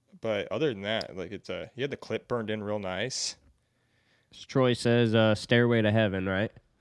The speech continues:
Speaker 1: That's what Troy calls him, yeah.
Speaker 2: <laughs> Yeah.
Speaker 1: <laughs> The stairway to
Speaker 2: That's what he
Speaker 1: heaven.
Speaker 2: said after, uh,
Speaker 1: <laughs>
Speaker 2: uh, one of the shoe and goes. He's like, "Yeah, my nails, they're fucking stairway to heaven." <laughs>
Speaker 1: Yep.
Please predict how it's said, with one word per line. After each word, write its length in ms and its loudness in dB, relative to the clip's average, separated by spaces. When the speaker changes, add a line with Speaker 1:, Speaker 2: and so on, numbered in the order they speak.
Speaker 1:
That's 300 2
what 140 6
Troy 220 0
calls 380 -2
him, 200 -6
yeah. 220 -2
Speaker 2:
<laughs> 260 6
Yeah. 800 8
Speaker 1:
<laughs> 260 0
The 100 2
stairway 580 2
to 100 6
Speaker 2:
That's 160 4
what 120 4
he 60 4
Speaker 1:
heaven. 80 4
Speaker 2:
said 240 4
after, 500 4
uh, 800 2
Speaker 1:
<laughs> 0 -
Speaker 2:
uh, 100 4
one 220 2
of 60 2
the 80 0
shoe 300 2
and 80 0
goes. 240 0
He's 20 -16
like, 160 -16
"Yeah, 180 -4
my 140 0
nails, 360 4
they're 260 0
fucking 280 -12
stairway 400 2
to 100 2
heaven." 580 6
<laughs> 40 4
Speaker 1:
Yep. 520 8